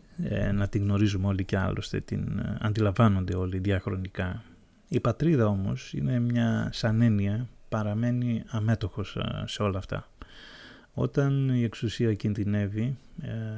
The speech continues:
όταν δηλαδή το γκουβέρνο, η κυβέρνηση, οι εκάστοτε άρχοντες, ε, ε, κινδυνεύουνε, τότε όλοι αυτοί υποκρίνονται ότι δήθεν η πατρίδα πάσχει,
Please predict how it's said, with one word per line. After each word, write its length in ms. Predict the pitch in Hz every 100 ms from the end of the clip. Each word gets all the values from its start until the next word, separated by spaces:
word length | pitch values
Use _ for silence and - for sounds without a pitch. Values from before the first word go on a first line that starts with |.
| 110 113 113 113 110 -
όταν 240 | - - 107
δηλαδή 300 | 98 101 104
το 440 | 104 98 98 95
γκουβέρνο, 680 | 95 101 110 104 95 92 104
η 100 | 110
κυβέρνηση, 680 | 101 104 98 104 92 90 -
οι 440 | 110 107 113 107 101
εκάστοτε 540 | 101 107 95 101 -
άρχοντες, 720 | 95 95 107 104 110 117 - - 107 101 104 127 - - - - - - _
ε, 340 | - 101 101 107
ε, 160 | 113 117 - -
κινδυνεύουνε, 880 | 113 104 98 101 98 107 110 135 139 - - - - - - - - - - - -
τότε 300 | 120 117 120
όλοι 180 | 113 107
αυτοί 220 | - 117
υποκρίνονται 800 | 117 110 - 117 104 92 95 110 - -
ότι 500 | 113 95 110 101 98
δήθεν 320 | 101 113 110
η 60 | 107
πατρίδα 500 | 110 101 117 107 92
πάσχει, 500 | 87 107 120 - 160